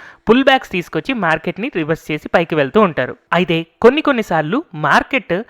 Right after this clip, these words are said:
కీ లెవెల్స్ దాటి ఎప్పుడైతే పైకి వెళ్తుందో అక్కడ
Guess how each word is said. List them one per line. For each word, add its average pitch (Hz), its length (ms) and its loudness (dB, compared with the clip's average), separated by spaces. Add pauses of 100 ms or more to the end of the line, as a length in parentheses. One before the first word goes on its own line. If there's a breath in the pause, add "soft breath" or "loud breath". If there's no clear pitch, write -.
(100)
కీ 269 180 2
లెవెల్స్ 269 320 2 (120)
దాటి 190 360 0
ఎప్పుడైతే 190 360 -2 (140)
పైకి 185 280 -2
వెళ్తుందో 151 380 0 (220)
అక్కడ 226 140 0